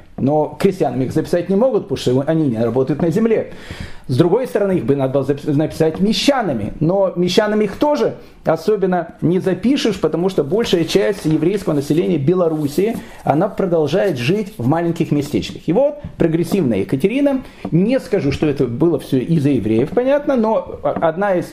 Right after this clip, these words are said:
э, ну, не одна из причин, может быть, тысяча двести двадцать пятая причина это была, то есть, э,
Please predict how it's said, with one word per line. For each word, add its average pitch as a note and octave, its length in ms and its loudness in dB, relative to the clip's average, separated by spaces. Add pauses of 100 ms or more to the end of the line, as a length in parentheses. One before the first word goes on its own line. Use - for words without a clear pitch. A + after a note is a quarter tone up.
(340)
э, C3+ 180 2
ну, E3 160 2
не D3+ 160 0
одна C#3 220 0
из F#3+ 100 0
причин, - 460 -8
может A#2+ 180 -2
быть, D#3+ 400 -2
тысяча F3+ 400 0 (220)
двести F3+ 400 2
двадцать F3+ 280 -2
пятая C#3+ 360 4
причина D#3+ 680 0
это C3+ 240 0
была, A3 420 2
то C3 300 0
есть, C3 220 -4
э, A#2+ 120 0